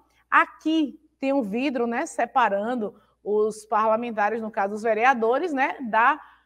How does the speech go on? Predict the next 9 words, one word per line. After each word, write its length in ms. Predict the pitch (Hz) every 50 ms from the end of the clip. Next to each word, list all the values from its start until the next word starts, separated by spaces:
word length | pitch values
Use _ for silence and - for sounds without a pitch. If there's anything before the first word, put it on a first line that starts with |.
| _ _ _ _ _ _
comunidade. 760 | - 302 302 285 294 311 359 381 254 226 190 180 196 208 233
Então, 180 | 220 - 226
vocês 300 | 214 226 233 277 247 -
podem 560 | _ _ 226 226 269 311 349 311 311 269 247 247
ir 40 |
assistir 440 | 240 247 247 - 214 - - - 220
uma 120 | 220 214 220
sessão, 600 | 214 - 226 226 220 - - 202 220 240 247 233
né, 240 | 226 254 311 330